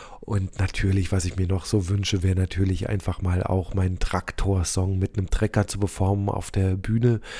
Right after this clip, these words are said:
auf einer Treckermesse. Das wäre natürlich wow. Also heute ist mal so eine Wunschsendung. Wenn ich mir was wünschen dürfte, dann wäre es wirklich,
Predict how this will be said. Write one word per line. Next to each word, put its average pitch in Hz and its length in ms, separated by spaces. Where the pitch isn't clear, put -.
auf 110 160
einer 104 160
Treckermesse. 90 760
Das 113 340
wäre 117 120
natürlich 107 800
wow. - 540
Also 113 460
heute 147 600
ist 127 160
mal 113 160
so 110 80
eine 107 180
Wunschsendung. 123 960
Wenn 123 120
ich 131 120
mir 127 160
was 113 340
wünschen 113 720
dürfte, 156 760
dann 117 240
wäre 113 120
es 104 140
wirklich, 123 560